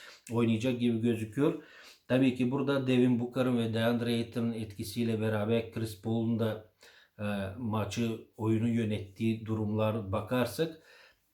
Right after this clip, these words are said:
yani ikinci galibiyet Phoenix'in alma ihtimali var. LeBron James ile Anthony Davis bu performansı yine sergilerse. Defans, defans olarak iyi ama, e, hücumda atışları çok yüzdesiz, çok düşüyor. Fizikleri de düşük şu anda.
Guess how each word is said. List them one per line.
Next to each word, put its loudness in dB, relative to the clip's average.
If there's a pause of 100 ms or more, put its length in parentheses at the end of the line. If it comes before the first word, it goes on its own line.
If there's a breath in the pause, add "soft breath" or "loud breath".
yani 0
ikinci -2
galibiyet 2 (100)
Phoenix'in -2
alma 0
ihtimali -2
var. 0 (420 loud breath)
LeBron 0
James -2
ile -2
Anthony -2
Davis -2
bu -6
performansı -4
yine -4
sergilerse. -4 (960 loud breath)
Defans, -4
defans 0
olarak -2
iyi 0
ama, -2 (320 loud breath)
e, -8
hücumda -2
atışları -4
çok -8
yüzdesiz, -8
çok -10
düşüyor. -4
Fizikleri -4
de -2
düşük -8
şu -4
anda. 0